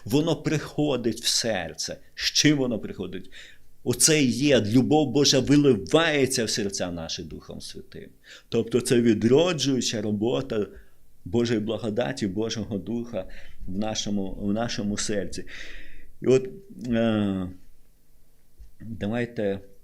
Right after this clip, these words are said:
дев'ятий вірш, тут тож таке слово, е, продовження цієї думки. "Тоді це блаженство", він запитує, "тоді це блаженство на підставі обрізання, тобто закона, чи при необрізанні?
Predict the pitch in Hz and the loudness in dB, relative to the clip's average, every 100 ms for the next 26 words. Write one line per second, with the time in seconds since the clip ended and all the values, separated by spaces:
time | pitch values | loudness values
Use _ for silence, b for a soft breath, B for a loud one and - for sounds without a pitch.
0 | - - - - - - - - 98 92 | -18 -18 -18 -18 -18 -16 -14 -10 -4 -2
1 | 104 107 117 117 113 127 302 - - 107 | -2 0 -2 -2 -4 -2 -2 -4 -6 -8
2 | - - 104 - - - 98 101 95 - | -6 -4 -4 -4 -6 -6 -8 -6 -6 -6
3 | 123 127 107 92 85 - 92 90 - - | -4 -4 -4 -6 -10 -14 -14 -14 -14 -10
4 | 95 95 101 135 120 117 110 - 98 98 | -6 -4 -4 -4 -4 -2 0 0 -2 -4
5 | 95 98 98 104 - 120 208 - 156 131 | -6 -6 -4 -2 0 0 0 0 -2 -2
6 | 131 151 170 190 - 147 120 - b b | -2 0 -2 -2 -4 -2 -4 -4 b b
7 | - 117 117 69 - - 123 127 - 98 | -2 0 0 -2 -4 -4 -2 -2 -4 -4
8 | - - 147 151 190 - 123 107 131 139 | -4 0 0 2 -2 0 0 0 -4 -4
9 | 139 135 101 - - - - B B 104 | -4 -4 -2 -2 -4 -8 -12 B B -2
10 | 131 156 151 - - - 151 127 120 123 | 0 0 2 4 4 0 -4 -2 -2 -2
11 | 113 123 135 - 392 175 - 196 127 120 | -4 -4 -4 -4 -4 -4 -2 -2 0 0
12 | 101 135 143 127 113 101 - 147 175 - | 2 0 0 -2 -2 -2 0 0 0 -4
13 | 139 147 143 135 127 120 90 80 - | -6 -6 -6 -8 -8 -6 -6 -8 -12